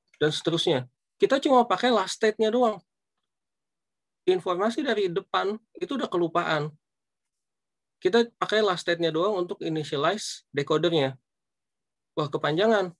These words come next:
Nanti ketahuan saat decodernya lagi ngedecode target sentence-nya.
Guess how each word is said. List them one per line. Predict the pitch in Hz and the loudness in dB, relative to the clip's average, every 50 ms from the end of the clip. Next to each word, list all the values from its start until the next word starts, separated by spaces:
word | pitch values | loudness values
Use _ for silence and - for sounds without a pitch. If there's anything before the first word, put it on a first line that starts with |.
| _ _ _ _ _ _ | _ _ _ _ _ _
Nanti | - 165 170 180 262 | -2 -2 0 0 0
ketahuan | 240 240 226 - 185 175 165 175 220 247 233 | 0 0 0 2 2 2 2 2 2 0 0
saat | - 190 170 170 170 - | -2 -2 -4 -4 -2 -2
decodernya | 156 160 - 170 160 165 180 202 233 226 | -4 -2 0 0 -2 0 0 0 0 0
lagi | 202 175 160 156 185 226 233 - _ _ _ _ - | 0 -2 -4 -4 -6 -6 -6 -8 _ _ _ _ -6
ngedecode | 165 160 160 143 147 147 - - 208 226 - _ _ _ _ _ _ | -4 -2 0 0 0 0 0 0 -2 -2 -4 _ _ _ _ _ _
target | - 170 165 151 160 170 165 | -4 -4 -2 -2 -2 -4 -2
sentence-nya. | 190 180 185 220 220 - 220 196 180 180 _ | -4 -4 -4 -4 -4 -2 -2 -2 -2 -4 _